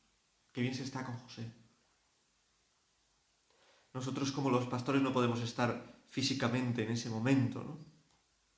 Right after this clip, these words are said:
Porque estamos a dos mil veintidós, por lo menos, años de distancia.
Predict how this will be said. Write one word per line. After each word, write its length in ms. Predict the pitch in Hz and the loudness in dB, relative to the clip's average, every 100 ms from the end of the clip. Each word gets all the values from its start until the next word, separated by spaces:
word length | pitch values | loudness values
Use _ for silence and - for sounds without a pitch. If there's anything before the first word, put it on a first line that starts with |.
| _ | _
Porque 220 | 113 - | -20 -16
estamos 460 | - 113 113 113 113 - _ _ _ _ _ _ - | -10 -6 -4 -6 -8 -16 _ _ _ _ _ _ -6
a 80 | |
dos 180 | 113 113 | -4 -2
mil 140 | 127 127 | -2 0
veintidós, 440 | 117 113 120 120 | 0 0 0 0
por 140 | 120 | -2
lo 120 | 113 113 | -4 -2
menos, 440 | 117 113 - - | -2 -4 -8 -4
años 420 | 120 135 123 113 117 | 0 0 0 -2 0
de 140 | 117 | -2
distancia. 600 | 113 - 123 123 120 - | -2 -4 -6 -6 -8 -12